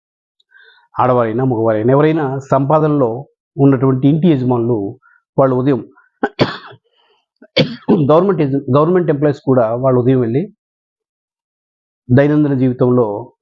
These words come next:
వాళ్ళు చేస్తున్నటువంటి శ్రమ, ఉదయం వెళ్తే మళ్ళీ సాయంత్రం ఇంటికి రావడం, టీచర్స్ అయితేనేమి, లేకపోతే రెవెన్యూ డిపార్ట్‌మెంట్ అయితే, ఎవరో కొంతమంది రెక్లెస్‌గా ఉండొచ్చు, పని చేయకపోవచ్చు, కానీ నైంటీ పర్సెంట్ పీపుల్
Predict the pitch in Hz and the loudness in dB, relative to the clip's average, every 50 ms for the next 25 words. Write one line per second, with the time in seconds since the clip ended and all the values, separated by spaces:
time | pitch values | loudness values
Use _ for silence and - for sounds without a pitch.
0 | _ _ _ _ _ _ - 131 139 139 135 127 - 139 131 127 - 139 123 117 | _ _ _ _ _ _ 0 2 2 2 0 -2 -2 -2 -2 -2 0 -2 0 0
1 | 123 127 120 120 135 123 107 107 110 110 - - - 127 120 104 107 - - _ | 0 0 0 0 0 0 0 -2 -6 -8 -10 -6 -2 -2 0 0 -2 -6 -8 _
2 | _ _ _ _ _ _ _ _ _ _ - 139 135 143 143 135 131 127 127 - | _ _ _ _ _ _ _ _ _ _ 0 2 2 2 2 2 0 -2 -2 0
3 | 151 139 127 127 127 123 - 127 117 120 120 117 - 123 113 110 110 120 110 107 | 0 0 2 0 -2 -2 -2 -2 -2 0 -2 0 0 0 0 2 2 0 0 0
4 | 101 98 101 - - 139 131 123 139 123 - - - 104 98 - 110 104 101 101 | -2 -4 -6 -4 0 0 2 2 0 -2 -2 -4 -6 -6 -6 -4 -4 -2 0 0
5 | 101 104 110 127 143 139 127 117 - - - 117 - 120 117 107 - - _ - | 2 2 2 2 4 2 2 0 -2 -4 -8 -4 -2 -2 -2 -2 -4 -8 _ -20
6 | - - - - - 123 120 127 123 127 131 131 127 117 - - 113 110 - - | -20 -20 -12 -6 -2 0 2 2 2 2 2 0 0 0 0 -2 -2 -2 -2 -4
7 | 131 160 175 190 147 151 147 156 185 214 214 214 180 160 151 156 151 156 151 160 | -4 -4 -4 -2 0 0 2 2 2 2 0 0 -2 -2 0 0 0 2 2 0
8 | 143 - - 147 135 - - 139 127 127 123 120 117 - - 143 131 127 131 127 | 0 -2 -2 -2 -4 -2 0 0 0 0 0 -2 -4 -2 -2 -2 -2 0 0 -2
9 | 127 123 - 117 117 107 - - 110 104 - - - 113 107 113 160 262 302 170 | -2 -2 -2 -2 -2 -2 -4 -6 -6 -6 -8 -6 -4 -2 -2 0 0 -2 -2 0
10 | 123 123 127 139 135 135 143 127 135 127 120 - 135 131 123 127 127 - - _ | 2 2 2 2 0 0 -2 0 0 -2 -2 -2 -4 -4 -2 -2 -6 -8 -8 _
11 | _ _ _ _ _ _ 135 123 185 - 147 202 262 | _ _ _ _ _ _ 0 0 0 0 -2 -2 -2